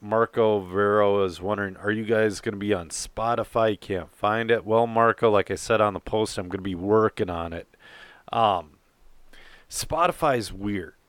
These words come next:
So, eh, dumb tech talk, but I have a different company I go through for my M M A podcast, and that is supposed to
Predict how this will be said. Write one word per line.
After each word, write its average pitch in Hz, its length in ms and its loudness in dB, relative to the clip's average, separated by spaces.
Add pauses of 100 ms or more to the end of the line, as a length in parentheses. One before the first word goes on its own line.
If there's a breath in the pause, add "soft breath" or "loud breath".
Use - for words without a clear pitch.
(680)
So, 113 480 0 (540)
eh, 131 280 -4 (520)
dumb 147 260 6
tech - 380 2
talk, 95 440 0 (420 loud breath)
but 120 100 2
I 123 120 6
have 123 160 4
a 113 60 4
different 110 680 0 (260)
company 107 400 -2
I 98 100 2
go 101 360 0
through 101 420 -4
for - 180 -6
my 92 220 -2
M 110 200 -4
M 104 140 0
A 101 160 -2
podcast, 110 840 -2 (720 soft breath)
and 104 160 -8
that 110 200 0
is 117 100 -2
supposed - 720 -4 (120)
to 101 480 -4